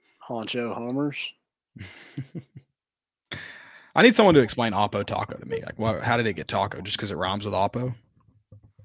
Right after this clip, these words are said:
Speaker 1: It doesn't even rhyme.
Speaker 2: All right, well, I think it rhymes. Oppo Taco. That rhymes.
Speaker 1: No.
Speaker 2: I think it does.
Speaker 1: It doesn't, it doesn't, like, le-, it doesn't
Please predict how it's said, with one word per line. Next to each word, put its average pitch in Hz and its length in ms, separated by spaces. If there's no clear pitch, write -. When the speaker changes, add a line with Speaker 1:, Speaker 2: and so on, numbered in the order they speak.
Speaker 1:
It 123 60
doesn't 143 140
even 165 180
rhyme. 90 460
Speaker 2:
All 202 60
right, 196 140
well, 220 340
I - 100
think 302 140
it 113 40
rhymes. 98 340
Oppo 139 340
Taco. 214 440
That 131 180
rhymes. - 480
Speaker 1:
No. 123 320
Speaker 2:
I 226 180
think 214 240
it 147 100
does. 147 560
Speaker 1:
It - 100
doesn't, 160 300
it 160 160
doesn't, 170 280
like, 127 400
le-, 143 280
it 147 120
doesn't 156 340